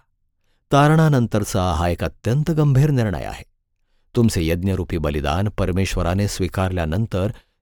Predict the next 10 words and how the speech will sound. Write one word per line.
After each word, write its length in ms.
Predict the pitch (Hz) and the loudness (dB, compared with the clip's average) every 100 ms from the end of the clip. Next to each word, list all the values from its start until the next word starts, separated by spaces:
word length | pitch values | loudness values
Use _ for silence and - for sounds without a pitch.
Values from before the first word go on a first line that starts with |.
| _ _ | _ _
येशू 400 | 90 117 127 - - | 2 4 4 0 -2
ख्रिस्ताचा 460 | 139 - 127 120 123 | -2 2 0 0 -4
खरा 320 | - 104 101 | -2 0 0
अनुयायी 400 | 85 80 76 123 | 0 -2 0 0
म्हणून 360 | 160 85 71 50 - _ _ _ | 0 -2 -4 -10 -16 _ _ _
रोम 460 | - 101 139 147 117 | -4 2 2 2 2
बारा 280 | 90 80 | 0 0
दोन 280 | 71 78 110 | -4 -2 -2
मध्ये 300 | 90 80 92 | -2 -2 -4
सांगितलेल्या 800 | - 80 80 85 - 71 69 92 | -4 -6 -6 -8 -8 -6 -4 -4